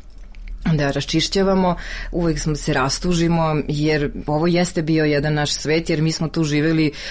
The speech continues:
u stvari između, ja sam rođena u Višnjićevoj šest, radnje u Višnjićevoj dva, odnosno kasnije dva B,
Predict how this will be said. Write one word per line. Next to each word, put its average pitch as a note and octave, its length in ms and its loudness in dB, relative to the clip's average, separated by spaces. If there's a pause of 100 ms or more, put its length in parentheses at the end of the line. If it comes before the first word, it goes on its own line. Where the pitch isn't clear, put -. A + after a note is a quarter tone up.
(120)
u D3+ 60 -4
stvari D3+ 380 0
između, D3 540 0
ja D3 180 0
sam C#3+ 160 -2
rođena C3+ 300 0
u C3 40 0
Višnjićevoj C3+ 640 0
šest, F#3 520 0 (240)
radnje C#3+ 360 0
u C3+ 40 2
Višnjićevoj C3+ 640 0
dva, C#3 400 2
odnosno C#3+ 360 0
kasnije C#3 400 0
dva B2+ 260 0
B, D#3 340 2